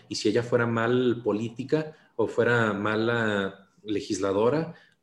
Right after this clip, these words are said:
me daría gusto que la gente, mm, le hiciera pagar sus consecuencias y que no la eligiera para ningún otro puesto,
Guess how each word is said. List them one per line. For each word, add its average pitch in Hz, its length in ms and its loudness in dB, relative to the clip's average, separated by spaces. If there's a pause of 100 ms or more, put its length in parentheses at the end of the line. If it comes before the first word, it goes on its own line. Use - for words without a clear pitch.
(340)
me 104 220 -4
daría 107 760 2
gusto 110 560 0 (260)
que 113 120 0
la 92 100 -2
gente, 113 640 -2
mm, 101 480 -2 (240)
le 98 140 -2
hiciera 107 360 0
pagar 110 200 -2
sus - 120 -12
consecuencias 107 640 -2
y - 40 -12
que - 100 -2
no 104 120 0
la 107 100 2
eligiera 104 540 0
para 98 160 -4
ningún 101 320 -2
otro 104 280 -6
puesto, 113 400 -2